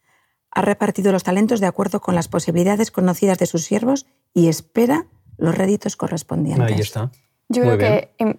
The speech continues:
Speaker 3: está más que claro que todos hemos recibido, pues, un don o un talento. Ahora está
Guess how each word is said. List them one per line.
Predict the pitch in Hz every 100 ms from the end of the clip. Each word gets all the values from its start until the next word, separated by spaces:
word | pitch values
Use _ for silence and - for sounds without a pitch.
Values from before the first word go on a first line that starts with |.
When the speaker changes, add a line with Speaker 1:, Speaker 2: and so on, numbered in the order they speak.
| _
Speaker 3:
está | - -
más | 226 214
que | 196
claro | 196 214 220
que | 208
todos | 233 240 220
hemos | 202
recibido, | 202 - 202 214 247 262 - - - - _ _
pues, | 208 196 185 - -
un | 220 208
don | 208 233 247 247
o | -
un | 202 196
talento. | 196 160 - - _ _ _ _ _ _ _ -
Ahora | 202 214
está | 220 - 254 269